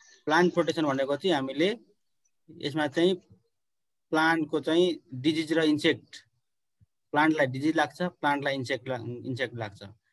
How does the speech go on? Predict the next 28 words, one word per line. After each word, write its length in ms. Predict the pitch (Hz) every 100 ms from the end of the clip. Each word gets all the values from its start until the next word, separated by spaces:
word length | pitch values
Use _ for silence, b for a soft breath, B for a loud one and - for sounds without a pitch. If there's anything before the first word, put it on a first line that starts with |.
| _ _ _ -
ती 60 |
दुइटै 260 | 135 156 170
कुराबाट 460 | 165 156 143 135 131
हामीले 300 | 120 123 120
चाहिँ 200 | 151 156
प्लान्टलाई 340 | 139 127 123 127
बचाउनु 380 | 131 123 120 110
पर्छ। 240 | 107 101 95 92 _ _ _ _ 110
अनि 140 | 131
सब्जेक्टको 420 | 127 139 139 139
नामै 220 | 135 143 156
प्लान्ट 280 | 147 135 123
प्रोटेक्सन 480 | 127 110 107 104 92 _
त्यसरी 260 | 127 120 113
भएको 240 | 98 95
है। 140 | 156 160 - _ _ _ _ _ _ _ -
अब 220 | 139 151 143 185 - _ _ _ _ _ _ _ _ _ _ _ _ _ _ _ _ _ _ _ _ _ _ _ _ _ _ -
यो 120 | 147
प्लान्ट 280 | 160 185 185
प्रोटेक्सन 320 | 180 170 185
सब्जेक्ट 400 | 175 170 160 180 147 127 117 -
छिर्नुभन्दा 480 | 143 160 165 160
अगाडि 480 | 156 151 147 143 170 147
we 80 | 139
have 160 | 135
to 100 | 151
know 140 | 147 143
some 320 | 147 147